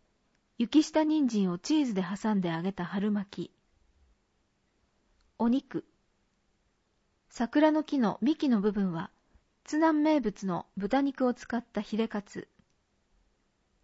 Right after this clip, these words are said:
写真終わり。三ページ。広報津南。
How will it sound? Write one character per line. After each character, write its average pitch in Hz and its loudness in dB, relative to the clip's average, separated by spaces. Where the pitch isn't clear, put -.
写 220 -2
真 247 -2
終 214 -2
わ 214 2
り。 185 -4
三 285 0
ペ 277 4
ー 190 -2
ジ。 - -14
広 294 4
報 294 4
津 - -10
南。 170 -2